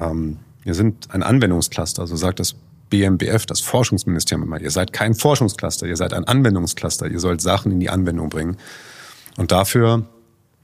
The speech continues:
kann man sehr viel aus dieser Start-up-Kultur lernen. Und auf der anderen Seite können wir jetzt mit der Stadt und diesen Reallaboren ganz vielen Start-ups die Spielwiese geben, Sachen wirklich mal zu testen. Also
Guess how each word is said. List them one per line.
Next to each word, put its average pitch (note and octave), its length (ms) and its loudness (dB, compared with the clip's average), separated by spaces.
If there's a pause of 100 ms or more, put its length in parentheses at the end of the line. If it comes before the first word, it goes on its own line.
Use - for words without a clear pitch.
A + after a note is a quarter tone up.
(140)
kann - 140 2
man G#2+ 100 6
sehr G#2+ 240 6
viel A2+ 560 4 (140)
aus F#2+ 180 -2
dieser F2 220 0
Start-up-Kultur G2+ 760 0
lernen. G2 400 2
Und F#2 140 0
auf F#2 140 -4
der E2+ 120 -2
anderen G#2 200 2
Seite G#2 500 2 (340)
können F2+ 260 2
wir A#2 380 4
jetzt F#2 260 0
mit E2 120 -2
der D#2 100 -2
Stadt - 360 -2
und F2+ 120 -2
diesen D#2+ 160 -4
Reallaboren F2 680 0
ganz F#2+ 240 2
vielen F#2+ 200 2
Start-ups F2+ 580 0
die - 100 -4
Spielwiese D#2+ 680 0
geben, E2 360 0 (600)
Sachen G2+ 420 2
wirklich G#2 220 0
mal F2+ 120 2
zu - 120 -2
testen. - 480 -4 (220)
Also F2+ 640 2